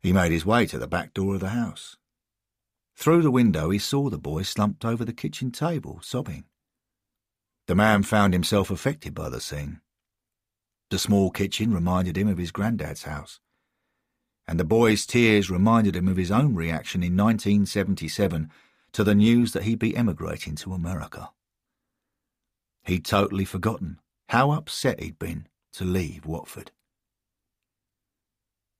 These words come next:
The man couldn't help feeling sorry for the kid. He stood on the step and said,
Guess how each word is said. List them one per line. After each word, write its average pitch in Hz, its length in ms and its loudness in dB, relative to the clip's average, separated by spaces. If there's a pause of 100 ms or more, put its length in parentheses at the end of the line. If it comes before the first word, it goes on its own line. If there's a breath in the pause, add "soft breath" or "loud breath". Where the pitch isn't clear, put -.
(540)
The 92 60 0
man 123 300 4
couldn't 113 280 2
help 110 180 0
feeling 113 340 -2
sorry 127 320 -4
for 76 140 -12
the 76 80 -16
kid. - 340 -14 (720)
He 78 100 -4
stood 90 240 0
on 85 80 2
the 80 80 0
step 95 380 -2
and 78 100 -12
said, 73 300 -8